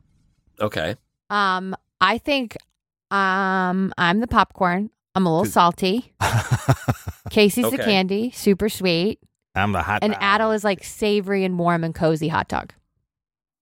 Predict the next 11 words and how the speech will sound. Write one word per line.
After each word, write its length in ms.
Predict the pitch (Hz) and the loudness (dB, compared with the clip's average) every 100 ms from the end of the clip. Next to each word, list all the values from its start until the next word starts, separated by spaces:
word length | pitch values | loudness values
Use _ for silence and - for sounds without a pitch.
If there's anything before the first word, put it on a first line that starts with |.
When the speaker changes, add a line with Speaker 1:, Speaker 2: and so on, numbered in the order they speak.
| - | -2
Speaker 1:
That's 200 | 139 440 | 0 0
actually 240 | - 381 | -4 -2
not 160 | 170 139 | -2 0
bad. 320 | 151 110 - _ _ _ - | 0 -2 -8 _ _ _ -14
Speaker 3:
That's 120 | 117 | -12
pretty 240 | 185 117 | -8 -4
good. 360 | 87 87 - - _ _ _ - | -2 -4 -6 -18 _ _ _ -10
Let's 200 | 98 95 | -6 0
all 120 | 110 | 2
get 120 | 107 | 2
tattoos. 500 | - 92 92 87 - | 0 -2 -2 -4 -8